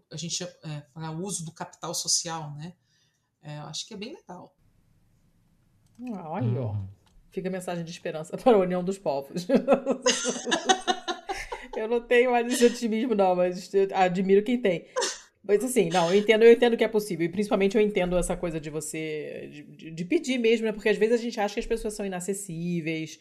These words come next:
Speaker 2: é, que não vão
Speaker 1: Sim.
Speaker 2: responder, que vão dar um tapa na cara. Mas se, o não você já tem, né? O famoso o não você
Speaker 1: Ah.
Speaker 2: já tem. Se você não, não perguntar nada,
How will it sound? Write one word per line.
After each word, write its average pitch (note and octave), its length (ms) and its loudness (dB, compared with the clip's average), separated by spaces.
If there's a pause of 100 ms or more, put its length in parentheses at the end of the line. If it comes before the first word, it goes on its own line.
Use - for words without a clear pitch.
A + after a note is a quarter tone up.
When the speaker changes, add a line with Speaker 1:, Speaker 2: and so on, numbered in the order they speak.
(360)
Speaker 2:
é, E3 80 -6
que - 100 -6
não - 80 -2
vão D3 120 0
Speaker 1:
Sim. A3 60 0
Speaker 2:
responder, E3+ 640 -2
que E3 100 -6
vão E3 260 -4
dar D#3+ 100 0
um E3 40 -6
tapa D#3+ 200 -6
na E3 80 -4
cara. D#3+ 680 2
Mas F#3 180 -2
se, - 380 -10
o F#3+ 240 -2
não G#3 220 4
você B3 180 0
já C4+ 100 0
tem, F#3 320 -4
né? D#3+ 140 -4
O - 20 -10
famoso F#3 540 -2
o G#3 100 -4
não E3+ 220 -4
você E3+ 200 -4
Speaker 1:
Ah. F3 60 -4
Speaker 2:
já G3+ 80 -4
tem. F#3+ 220 -8
Se F3 100 -14
você G3 220 -8
não, F4 440 -6
não C4 160 -6
perguntar B3+ 440 -2
nada, C4 420 -2